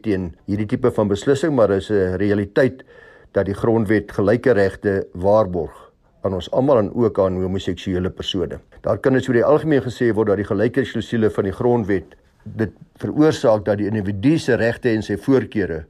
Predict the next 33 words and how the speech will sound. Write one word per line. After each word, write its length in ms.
voorkeur 560
kry 320
bo 200
die 160
van 180
kollektiewe 480
groepe 460
of, 300
eh, 160
belangegroepe. 840
Terloops, 340
ek 60
kan 160
ook 120
vinnig 260
verwys 600
na 100
die 100
bekende 500
saak 600
van 300
de 120
Tooy 400
en 160
andere 520
teen 200
die 420
Minister 360
of 120
Welfare 460
and 100
Population 580
Development. 580